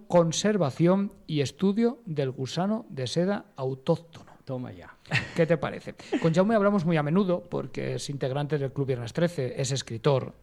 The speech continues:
Speaker 1: escribe libros, que iba a decir un taco, que están muy bien escritos, que merecen mucho la pena.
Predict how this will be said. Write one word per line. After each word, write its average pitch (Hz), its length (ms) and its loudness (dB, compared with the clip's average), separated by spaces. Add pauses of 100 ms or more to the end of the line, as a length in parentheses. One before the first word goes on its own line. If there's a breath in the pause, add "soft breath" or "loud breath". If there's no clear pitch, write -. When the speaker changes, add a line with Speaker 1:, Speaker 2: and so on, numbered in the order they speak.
(120)
Speaker 1:
escribe 127 580 -6
libros, 127 420 -4
que - 120 -14
iba 135 120 -6
a 135 40 -2
decir 123 160 -10
un 113 100 -10
taco, 120 380 -12
que - 60 -20
están 131 220 -6
muy 131 200 -2
bien 127 180 -4
escritos, 135 440 -8
que 123 120 -10
merecen 123 260 -8
mucho 127 220 -6
la 120 120 -6
pena. 156 240 0